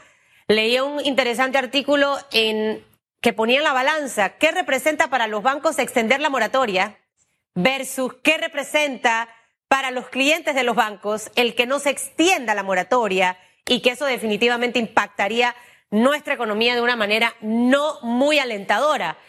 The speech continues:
Eh, ¿de quién debe venir la iniciativa? Y si has escuchado de,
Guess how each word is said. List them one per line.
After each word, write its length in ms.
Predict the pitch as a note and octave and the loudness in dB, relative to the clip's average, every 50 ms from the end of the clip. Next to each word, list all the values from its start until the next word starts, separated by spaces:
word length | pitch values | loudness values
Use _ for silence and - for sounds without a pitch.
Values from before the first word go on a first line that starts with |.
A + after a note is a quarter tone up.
| _ _ _ _ _ - - _ _ - | _ _ _ _ _ -20 -20 _ _ 0
Eh, 580 | - B3 A#3+ A3+ A3 G#3+ G3+ F#3+ F#3 E3 - - | 0 0 2 0 0 -2 -2 -4 -6 -8 -8 -6
¿de 220 | G3+ G#3 C4 B3+ - | -2 0 0 0 -2
quién 280 | - D4+ F4+ F#4+ F4+ | -2 -2 0 2 2
debe 200 | F4 F#4 F#4 F#4+ | 2 2 2 2
venir 280 | F4 D4 C4 C#4 D#4 D4+ | 0 0 0 -2 0 0
la 100 | E4+ E4 | 0 -2
iniciativa? 840 | D#4 C#4 B3+ A3 - A#3 G#3 G#3+ - D4+ D4 C4 G#3+ F#3+ F3 E3 - - - - - _ | -2 -4 -8 -4 -2 -2 -2 -2 0 0 0 2 0 0 -2 -2 -6 -10 -16 -20 -12 _
Y 180 | - C4 B3+ A#3 | 0 0 0 2
si 220 | - - A#3 A#3 | 2 2 4 4
has 200 | B3+ D#4 F4 F4 F#4 | 4 2 0 -4 -8
escuchado 720 | - - E4+ D#4 - F4 E4 D4+ C#4+ C#4+ D4 D#4 E4 - | -10 -10 -8 -2 0 0 2 2 2 2 2 0 0 -2
de, 720 | - A3 G3+ B3 A#3+ A#3 B3 C4+ D#4 - - - - _ | -4 -2 -2 0 0 0 0 0 -2 -4 -8 -14 -20 _